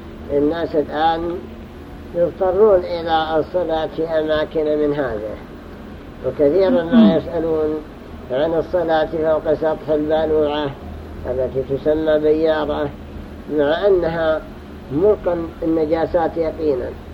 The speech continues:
ولكن دون النجاسات حواجز وحوائل، صبات عميقة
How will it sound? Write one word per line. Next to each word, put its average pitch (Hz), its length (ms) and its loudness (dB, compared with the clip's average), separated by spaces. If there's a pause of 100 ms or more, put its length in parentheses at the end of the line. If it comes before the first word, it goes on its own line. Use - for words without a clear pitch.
(520)
ولكن 160 600 2 (480)
دون 220 240 6
النجاسات 151 760 0
حواجز 156 680 0
وحوائل، 143 840 0 (800)
صبات 156 640 0 (580)
عميقة 156 580 2